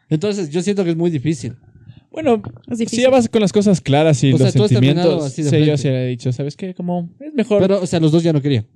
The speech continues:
Speaker 2: Claro, los dos ya
Speaker 1: Ah,
Speaker 2: no
Speaker 1: entonces
Speaker 2: queríamos.
Speaker 1: es diferente.
Speaker 2: Eh, sí, eso sí, los dos ya no queríamos. Eh, ella co-, había conocido a otra persona, yo también había conocido, conocido a otra persona.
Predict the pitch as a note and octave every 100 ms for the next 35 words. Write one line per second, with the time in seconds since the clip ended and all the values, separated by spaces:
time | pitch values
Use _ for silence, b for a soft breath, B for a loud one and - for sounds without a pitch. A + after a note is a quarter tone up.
0 | _ _ G3+ F#3+ E3+ E3+ G3 F3 C#3+ C3
1 | B2 A#2+ C3 B2 A2+ A2 A#2 - F3 F3
2 | B2 - D#3+ D#3+ C#3 B2+ C3+ D#3+ E3 D3+
3 | D#3+ D#3 E3 E3+ E3+ - b b b -
4 | C3 C3 C3+ B2+ C#3+ C3 B2 C3+ C#3 C3
5 | C#3 D3+ G3+ G3 F#3+ E3 C#3+ C#3 C3+ C3+
6 | C#3+ C3+ C#3+ D3 C#3+ C#3 C3+ D3 D3+ D3+
7 | E3 G#3+ G3 G3